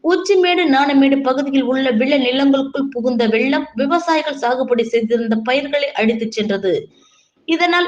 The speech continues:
விளை நிலங்கள் அனைத்தும் மண்மேடாக காணப்பட்டது. அப்போது சாலையும் வெள்ளத்தில் அடித்து செல்லப்பட்டது. இந்த சாலையை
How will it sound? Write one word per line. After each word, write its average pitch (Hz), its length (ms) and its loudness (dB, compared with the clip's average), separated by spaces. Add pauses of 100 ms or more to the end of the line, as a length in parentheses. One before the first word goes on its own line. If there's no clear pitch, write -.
விளை 294 240 2
நிலங்கள் 285 420 0
அனைத்தும் 302 460 -2
மண்மேடாக 277 680 4
காணப்பட்டது. 220 580 0 (340)
அப்போது 311 280 0 (120)
சாலையும் 330 460 2
வெள்ளத்தில் 269 440 2
அடித்து 233 300 -2
செல்லப்பட்டது. 214 600 -2 (480)
இந்த 269 320 4
சாலையை 349 360 2